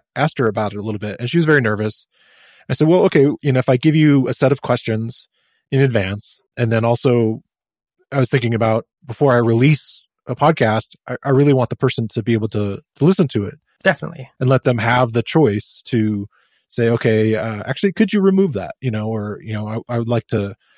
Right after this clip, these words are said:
Speaker 1: come back and talk about this again," or, or something, a-, as far as potential ways to, to ease or allay their fears. And I think in a lot of cases, they'll probably be like, "It's all fine,"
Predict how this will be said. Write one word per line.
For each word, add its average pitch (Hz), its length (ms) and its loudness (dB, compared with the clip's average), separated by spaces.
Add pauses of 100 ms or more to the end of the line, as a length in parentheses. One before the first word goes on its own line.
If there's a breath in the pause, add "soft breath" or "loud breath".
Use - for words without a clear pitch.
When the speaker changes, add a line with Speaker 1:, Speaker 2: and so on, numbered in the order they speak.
(140)
Speaker 1:
come 147 100 2
back 135 200 2
and 120 60 -4
talk 131 220 0
about 117 200 -4
this - 160 -4
again," 113 340 0
or, 101 180 -6
or 120 80 -6
something, 107 400 -6 (240)
a-, 123 180 -2
as 123 140 -2
far 117 180 0
as 110 120 -2
potential 123 420 0
ways 110 320 2
to, - 240 -6 (180)
to 104 360 -4
ease 117 460 -2 (420)
or 120 120 2
allay 113 260 2
their 107 160 0
fears. 143 340 4
And 127 100 0
I 147 120 2
think 156 180 2
in 131 40 2
a 113 40 2
lot 151 120 4
of 147 60 4
cases, 110 260 0
they'll 120 80 -2
probably 104 260 -4
be 110 60 -6
like, 101 180 -8
"It's - 180 -6
all 117 120 0
fine," 98 300 -14